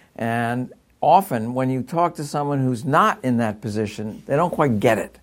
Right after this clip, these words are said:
So these folks get it, and they care. So that one of the values that we really push in our roundtables is caring for one another. That's the glue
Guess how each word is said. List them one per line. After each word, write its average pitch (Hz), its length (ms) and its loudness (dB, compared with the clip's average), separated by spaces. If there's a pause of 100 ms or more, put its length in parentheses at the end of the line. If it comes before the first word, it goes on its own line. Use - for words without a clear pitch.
(600)
So 139 120 -4
these 175 220 4
folks 143 320 -2
get 123 340 4
it, 82 220 -4 (500)
and 117 160 2
they 113 120 4
care. 92 600 -2 (380)
So 127 280 2
that 127 220 2
one 143 240 0
of 160 60 0
the 143 80 2
values 127 640 2
that 113 220 0
we 117 160 0
really 113 320 0
push 240 360 0
in 147 60 -4
our 120 160 2
roundtables 107 720 0
is - 160 -6
caring 160 380 0
for 110 140 0
one 101 200 4
another. 82 420 0 (1080)
That's 156 440 6
the 147 120 2
glue 117 680 0